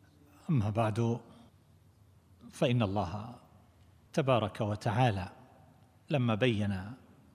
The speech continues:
أن من يكسب إثماً فإنما يكسبه على نفسه، بين بعد ذلك أن من يكسب إثماً ثم يرمي به بريئاً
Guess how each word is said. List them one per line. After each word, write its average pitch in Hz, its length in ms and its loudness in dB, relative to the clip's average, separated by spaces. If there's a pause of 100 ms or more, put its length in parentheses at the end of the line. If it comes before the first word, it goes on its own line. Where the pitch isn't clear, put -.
(580)
أن 156 160 6
من 127 100 6
يكسب 131 440 2 (280)
إثماً 160 500 2 (680)
فإنما 123 500 4
يكسبه 117 600 0
على 107 240 2
نفسه، 107 360 -2 (1300)
بين 123 380 6
بعد 104 240 0
ذلك 107 600 0 (720)
أن 120 220 4
من 107 80 2
يكسب 107 460 0 (180)
إثماً 110 460 2 (560)
ثم 123 280 4
يرمي 117 380 6
به 107 360 0
بريئاً 117 460 0